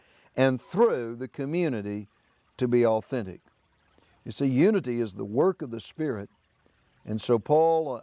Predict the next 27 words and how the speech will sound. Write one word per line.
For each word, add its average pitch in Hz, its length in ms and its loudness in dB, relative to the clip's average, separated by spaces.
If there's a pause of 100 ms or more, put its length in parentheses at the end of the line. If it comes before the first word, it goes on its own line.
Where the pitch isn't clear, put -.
elaborates 147 760 -2
on 104 160 -8
seven 165 540 -2
great 139 360 -2 (100)
truths 127 420 -4
that 127 220 -4
link 113 300 -2
us 123 180 -2
to 127 100 -4
one 117 200 0
another. 110 400 -2 (400)
Th-, - 140 -2
there 208 180 6
may 185 180 0
be 127 120 -6
a 110 80 -4
lot 123 200 0
of 117 100 -8
things 127 240 -6
that 117 120 -8
could 110 160 -8
divide 113 400 0
us, 123 140 -8
but - 140 -8
listen 131 320 0
to 120 60 -2
this. 127 360 0